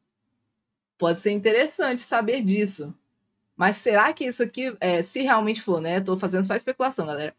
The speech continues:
Será que se funcionar assim, é, vai ser, isso aqui vai ser o suficiente pra fazer as pessoas terem vontade de ter outras plantas? Será?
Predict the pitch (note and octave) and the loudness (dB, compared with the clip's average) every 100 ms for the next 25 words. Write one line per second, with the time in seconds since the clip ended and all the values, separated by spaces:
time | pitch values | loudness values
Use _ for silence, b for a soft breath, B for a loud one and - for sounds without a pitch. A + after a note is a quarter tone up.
0 | _ _ _ - A3 D#4+ G3 C#4 C4+ C4+ | _ _ _ 2 4 4 -2 -4 -6 -6
1 | C4 A3 G#3 F#3+ F#3+ G#3 A3+ G#3 - _ | 0 2 4 4 4 -2 -2 -6 -8 _
2 | _ _ - D#3+ D#3+ D#3 D#3 D3+ D3+ F#3 | _ _ -2 2 2 2 -2 -4 2 4
3 | B3+ - A3 A#3 G#3+ E3+ - F#3 - G3 | 4 4 4 6 4 2 -2 -4 0 0
4 | A#3+ B3+ C4 A#3 A3 A3 - G3 A3+ - | 2 0 2 -2 -2 -8 0 2 2 -2
5 | G#3 F#3 F#3+ A3 - G3 G3 F#3+ F#3+ G3+ | -2 0 2 0 0 0 2 2 2 0
6 | G#3+ G3+ F#3+ F3+ F#3 G#3+ F3 E3+ F#3+ F3+ | 2 2 2 4 2 2 -2 4 4 6
7 | A3 F3+ D#3 - F3 A3+ E3+ - - - | 4 2 -4 -4 -2 -2 -6 -8 -12 -20
8 | _ _ _ _ _ _ _ - - G#3+ | _ _ _ _ _ _ _ -20 0 4
9 | F#3+ G3 G#3 D#3 | 8 10 8 6